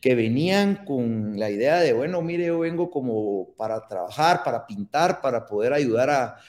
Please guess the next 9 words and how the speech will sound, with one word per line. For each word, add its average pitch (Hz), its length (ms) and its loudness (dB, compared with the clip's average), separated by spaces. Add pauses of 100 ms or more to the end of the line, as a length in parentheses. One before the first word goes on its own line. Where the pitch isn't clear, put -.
(200)
de 120 80 -2
carpintería, 117 720 2
de 139 80 4
albañilería, 107 680 -2 (280)
y 131 120 0
el 113 120 2
día 180 280 4
de 147 120 4
hoy 170 440 0